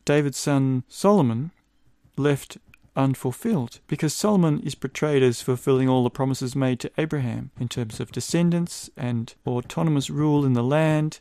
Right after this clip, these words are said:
even being a blessing to other nations. If we look at the book of Kings, for example, First Kings ten twenty-four says that the whole world sought audience with Solomon for his wisdom.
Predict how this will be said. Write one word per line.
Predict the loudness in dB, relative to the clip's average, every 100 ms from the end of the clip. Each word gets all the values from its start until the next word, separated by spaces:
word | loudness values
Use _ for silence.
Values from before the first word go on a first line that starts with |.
| -4
even | 0 0
being | 2 2
a | 2
blessing | 2 0 2 -2
to | -2 -2
other | 0
nations. | 2 0 0 -4 -6 -10 -18 -20
If | -10 -4
we |
look | -4 -4
at | -10
the | -10
book | -8
of | -10 -6
Kings, | -4 -2 -4 -6 -12 -20 _
for | -4 -2
example, | 0 -2 -2 -6
First | -6 -6 -4
Kings | -4 -4 -6
ten | -10 -6 -4 -4 -8 -12
twenty-four | -6 -6 -2 2 2 0
says | -2 -2 -2 -4
that | -8
the | -10 -4
whole | -2 0 2
world | 4 6 4 -2 _ _
sought | -6 2 2 4
audience | 0 2 0 -2 -4
with | -6 -6
Solomon | -4 -2 0 0 -2 -6
for | -6 -4
his | -4 -6
wisdom. | -10 -8 -10